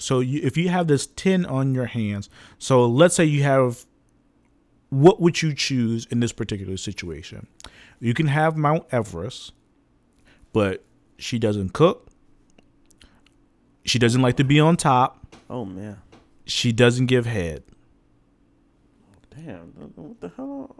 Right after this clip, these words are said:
Speaker 2: What, what am I doing with you?
Speaker 1: She's fine as fuck.
Speaker 2: That's it? You know what I mean?
Speaker 1: Or, or you can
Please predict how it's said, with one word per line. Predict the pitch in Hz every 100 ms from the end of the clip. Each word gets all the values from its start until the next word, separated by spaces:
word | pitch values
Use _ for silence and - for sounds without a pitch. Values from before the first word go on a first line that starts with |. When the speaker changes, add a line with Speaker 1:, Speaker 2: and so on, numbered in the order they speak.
| _ - _
Speaker 2:
What, | 240 -
what | 349
am | 381
I | 370
doing | 359 415 415
with | 208 151
you? | 117 92 - _ _ _
Speaker 1:
She's | - 127 -
fine | - 113 123
as | 123
fuck. | - 87 - _ _ _ -
Speaker 2:
That's | 262 320
it? | 359 392 381 _ _ _ _
You | 247
know | 269
what |
I |
mean? | 285 277 269 - - - -
Speaker 1:
Or, | 185 311 240 190 294 - _ _ _ _ _
or | 202 294 359 240 156 160 254 - _ _ _ _ _ _ _ _ _ _ _ 135
you | 127 139
can | - 151 143 135 135 135 131 127 127 123 127